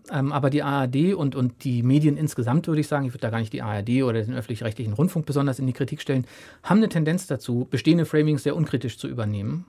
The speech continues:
weil man immer sagt, ja, aber so sprechen die Leute nun mal.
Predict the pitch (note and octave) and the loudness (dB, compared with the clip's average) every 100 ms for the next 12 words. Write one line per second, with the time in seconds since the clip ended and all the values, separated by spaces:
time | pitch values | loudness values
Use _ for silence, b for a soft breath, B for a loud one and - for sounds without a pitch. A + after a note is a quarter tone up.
0 | _ C3+ C3 B2+ C3+ C3 B2+ B2 - C3 | _ -2 2 2 2 2 2 0 2 0
1 | B2 C3 - C3 B2+ A2 G#2 A2 G#2 G2+ | 0 -2 -2 -2 -2 -2 -4 -4 -4 -4
2 | A2 F#3 | -6 -8